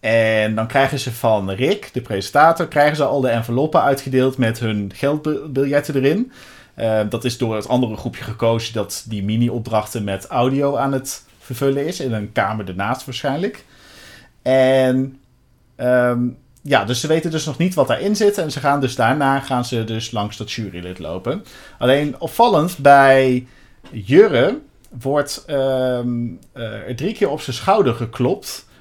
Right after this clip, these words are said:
door presentator Rick. En dan zou je dus kunnen zeggen, inderdaad, de mol moet hiervoor kennis krijgen over hoeveel geld hij in zijn envelop heeft zitten.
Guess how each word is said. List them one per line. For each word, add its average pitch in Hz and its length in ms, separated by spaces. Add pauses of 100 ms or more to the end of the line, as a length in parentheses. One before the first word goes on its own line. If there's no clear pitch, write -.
(120)
door 147 640 (320)
presentator 127 680
Rick. 120 460 (600)
En 127 180
dan 101 100
zou 151 120
je 151 60
dus 139 100
kunnen 139 200
zeggen, 151 220
inderdaad, 120 500
de 123 80
mol 135 400
moet 139 240
hiervoor 135 480
kennis 127 300
krijgen 117 380
over 120 220
hoeveel 123 280
geld 139 320
hij 120 180
in 117 380 (200)
zijn 110 220
envelop 120 480
heeft 113 240
zitten. 117 500